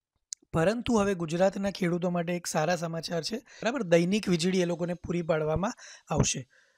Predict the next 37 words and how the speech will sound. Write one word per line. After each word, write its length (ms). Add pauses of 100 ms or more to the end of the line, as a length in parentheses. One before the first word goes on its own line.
અને 180
આ 180
યોજનાની 920 (300)
જે 320
શરૂઆત 420
છે 120
તે 100
કોણે 240
કરાવી 340
છે? 120
ભારતીય 400
વડાપ્રધાન 480
નરેન્દ્ર 400
મોદીએ. 380 (640)
આ 160
સાથે 320
સાથે 280
વડાપ્રધાને 640
જૂનાગઢ 520
શહેરના 480
ગિરનાર 520
પર્વત 400 (100)
પર 220 (380)
બે 180
પોઇન્ટ 340
ત્રણ 320
કિલોમીટર 560
લાંબો 340
રોપવે 400
પ્રોજેક્ટ 400
પણ 140
શરૂ 260
કર્યો 280
છે, 140
જે 140
એક 120
મોટું 500